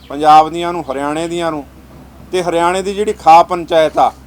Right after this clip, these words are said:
ਖਾਪਾਂ ਦੇ ਜਿਹੜੇ ਮੁਖੀ ਨੇ, ਉਹਨਾਂ ਨਾਲ ਵੀ ਗੱਲ ਹੋਈ ਆ, ਉਹ ਵੀ ਇੱਥੇ ਪਹੁੰਚਣਗੇ। ਉਹਨਾਂ ਵਿੱਚ ਮਨੋਜ, ਮਨੋਜ ਸਿੰਘ ਦੂਹਨ, ਦੀਪਕ ਫੌਜੀ ਜੀ ਹੋਣੀ,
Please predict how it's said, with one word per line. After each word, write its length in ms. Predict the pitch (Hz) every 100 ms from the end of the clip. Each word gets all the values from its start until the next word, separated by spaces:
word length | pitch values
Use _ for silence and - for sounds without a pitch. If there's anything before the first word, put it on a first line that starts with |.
| - - - - - - - -
ਖਾਪਾਂ 360 | - 165 190 185
ਦੇ 120 | 190
ਜਿਹੜੇ 160 | 196 196
ਮੁਖੀ 300 | 175 160 185
ਨੇ, 80 | 202
ਉਹਨਾਂ 300 | 208 208 208
ਨਾਲ 160 | 196
ਵੀ 100 | 196
ਗੱਲ 200 | 170 170
ਹੋਈ 220 | 170 180
ਆ, 80 | 190
ਉਹ 180 | 196 196
ਵੀ 180 | 202 190
ਇੱਥੇ 200 | 180 180
ਪਹੁੰਚਣਗੇ। 600 | 160 170 190 190 170 170 170 - - - - - - -
ਉਹਨਾਂ 200 | 175 190
ਵਿੱਚ 140 | 185
ਮਨੋਜ, 540 | 180 165 165 170 185 175 - - - -
ਮਨੋਜ 380 | 151 165 202 196
ਸਿੰਘ 200 | 196 196
ਦੂਹਨ, 380 | 160 165 175 131 - - - - - - - -
ਦੀਪਕ 320 | 160 170 180
ਫੌਜੀ 360 | 156 175 170 185
ਜੀ 100 | 180
ਹੋਣੀ, 300 | 175 170